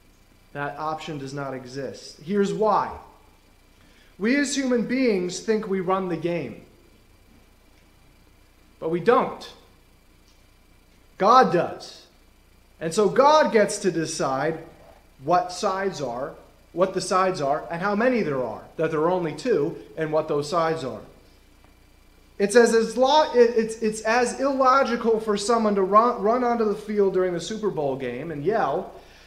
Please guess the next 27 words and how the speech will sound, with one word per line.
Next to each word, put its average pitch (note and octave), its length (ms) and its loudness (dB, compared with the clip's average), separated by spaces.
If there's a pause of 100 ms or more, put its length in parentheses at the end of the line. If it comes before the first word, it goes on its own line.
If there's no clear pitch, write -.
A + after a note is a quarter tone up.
(160)
"I B3+ 200 10
don't D4+ 220 10
think C#4+ 240 0
there C4+ 140 -2
should C4+ 220 -2
be C4+ 120 0
a C4 80 2
winner C#4 360 2
or C#4 40 0
loser C#4 400 0
here. G3+ 360 -2 (1040)
We G#3+ 140 0
should A#3 160 -4
just B3+ 160 -2
have C4 140 4
a B3+ 60 8
third D#4 340 6
option G3+ 640 4
where - 160 2
anyone B3 800 2
from G#3 240 -2
either D4 300 2
team A#3+ 360 -2
can F#3+ 220 -2
leave C#4 260 2
their A#3+ 160 4
team A3 420 -4